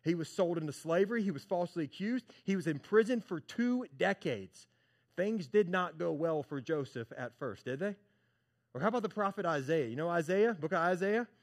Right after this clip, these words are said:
This was the man who wrote the beautiful words of Isaiah fifty-three about a suffering and victorious Savior named Jesus Christ.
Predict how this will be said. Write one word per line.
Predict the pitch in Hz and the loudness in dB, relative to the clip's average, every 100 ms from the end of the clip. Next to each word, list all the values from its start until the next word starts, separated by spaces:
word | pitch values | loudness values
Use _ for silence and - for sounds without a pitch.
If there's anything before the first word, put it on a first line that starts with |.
| _ _ _ _ - | _ _ _ _ -4
This | 190 | -4
was | 240 | -2
the | 208 | 0
man | 208 202 196 | 2 2 2
who | 190 | 0
wrote | 180 180 185 | 0 -2 -2
the | |
beautiful | 143 170 170 175 | -4 -4 -4 -2
words | 160 160 156 165 | 0 0 0 -2
of | 151 | -2
Isaiah | 151 131 156 135 | -2 -2 -4 -4
fifty-three | 156 - 123 - 185 170 | -8 -8 -12 -8 -4 -2
about | 143 135 | 0 -4
a | |
suffering | - 185 165 180 156 | -2 -4 -2 -4 -4
and | 139 127 | -6 -6
victorious | 131 - 170 165 131 | -10 -8 -6 -4 -6
Savior | - 165 160 143 | -6 -6 -4 -6
named | 131 135 135 | -8 -8 -8
Jesus | 117 139 120 110 | -6 -8 -8 -14
Christ. | - 139 104 - | -12 -12 -12 -20